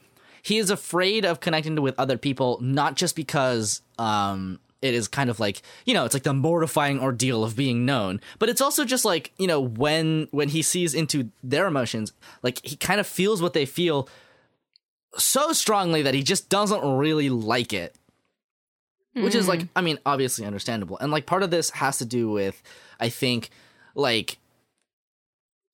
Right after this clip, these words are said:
Speaker 1: I mean, I'm sure there's definitely a,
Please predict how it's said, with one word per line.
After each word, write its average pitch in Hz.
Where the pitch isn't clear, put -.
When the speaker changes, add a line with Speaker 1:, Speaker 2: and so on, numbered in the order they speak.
Speaker 1:
I 143
mean, 165
I'm 165
sure 185
there's 156
definitely 117
a, 92